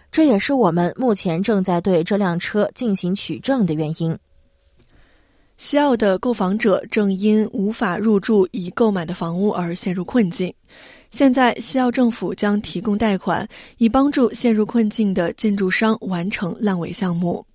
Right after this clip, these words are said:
Speaker 2: 这项耗资一千万澳元的计划将为房屋建造时间超过两年的西澳洲建筑商提供高达三十万澳元的无息贷款。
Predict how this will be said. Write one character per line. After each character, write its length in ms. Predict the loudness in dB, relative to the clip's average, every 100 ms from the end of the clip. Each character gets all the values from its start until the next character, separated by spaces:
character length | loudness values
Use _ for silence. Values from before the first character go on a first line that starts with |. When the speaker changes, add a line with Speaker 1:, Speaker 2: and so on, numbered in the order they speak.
| _ _ -20 -20 -20 -20 _
Speaker 2:
这 140 | 0 2
项 220 | 4 2
耗 220 | 4 2
资 300 | 2 2 0
一 120 | 2
千 200 | 0 4
万 120 | 4 4
澳 160 | 2
元 120 | 0
的 120 | 0 0
计 160 | 0
划 280 | 2 2 0 -4 -20 -10
将 200 | 2 4
为 160 | 4 2
房 280 | 0 0 2
屋 120 | 2
建 220 | 2 0
造 140 | 2 0
时 180 | 0 2
间 240 | 4 4
超 220 | 2 0
过 180 | 2 0
两 280 | 0 -4 -2
年 220 | -2 0 2
的 180 | 2 2
西 240 | -4 0
澳 160 | 0 0
洲 200 | 2 2
建 220 | 2 0
筑 80 | 0
商 300 | 2 4 2 -4 -20 -10
提 160 | 0 2
供 140 | 2
高 200 | 2 2
达 300 | 2 2 0 -4 -16
三 220 | -2 0
十 140 | 0 2
万 100 | 2
澳 140 | 4
元 200 | 2 2
的 160 | 2 0
无 140 | 0 -4
息 180 | -2 0
贷 160 | 0
款。 320 | 0 0 -2